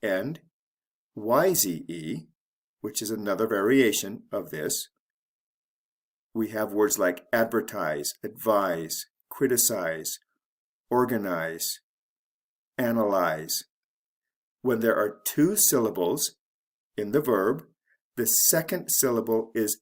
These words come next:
emphasized or stressed. For example, advise, arise, revise. If there are more than two syllables, the first syllable of the word is emphasized.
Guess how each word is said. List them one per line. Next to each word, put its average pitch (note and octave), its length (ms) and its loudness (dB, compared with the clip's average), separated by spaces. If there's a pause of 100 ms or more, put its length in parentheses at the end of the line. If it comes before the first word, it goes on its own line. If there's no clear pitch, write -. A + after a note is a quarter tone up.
emphasized B2+ 880 0 (100)
or G2+ 180 0
stressed. - 720 0 (680)
For G#2 200 0
example, A2 600 -2 (400)
advise, G#2 880 0 (260)
arise, G2 880 0 (360)
revise. G2+ 1000 -2 (720)
If B2+ 160 2
there A#2 120 2
are G#2+ 60 2
more E3 340 4
than B2 160 2
two - 180 -4
syllables, E2+ 680 -4 (480)
the C3 100 0
first F3+ 440 4
syllable G#2 360 2
of G2 120 -4
the A2 80 -2
word F2 380 -2
is A#2 240 -4
emphasized. - 800 -8